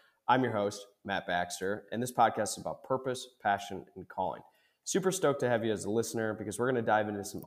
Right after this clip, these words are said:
awesome, intense stories about people who are going through this journey of this thing called life,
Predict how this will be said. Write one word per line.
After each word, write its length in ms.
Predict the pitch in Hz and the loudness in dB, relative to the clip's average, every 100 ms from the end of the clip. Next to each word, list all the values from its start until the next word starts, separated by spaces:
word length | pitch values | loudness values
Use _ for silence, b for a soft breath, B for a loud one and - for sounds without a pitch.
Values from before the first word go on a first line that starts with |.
| - | 4
awesome, 480 | 113 120 - 120 117 B B _ | 4 4 2 -2 -2 B B _
intense 420 | 104 - 139 135 | -8 -2 -2 -2
stories 480 | - 117 113 113 107 - | 0 2 2 2 -2 -6
about 240 | 101 - | -6 -4
people 240 | 117 113 | -6 -6
who 120 | 107 104 | -6 -4
are 120 | 98 | -4
going 260 | 107 107 | -2 -4
through 140 | 101 101 | -6 -10
this 160 | 95 | -10
journey 320 | - 113 107 104 | -6 -4 -2 -4
of 100 | 87 | -6
this 160 | - | -10
thing 140 | 104 101 | -10 -8
called 240 | - 87 | -8 -8
life, 380 | 95 104 120 120 | -2 0 0 -2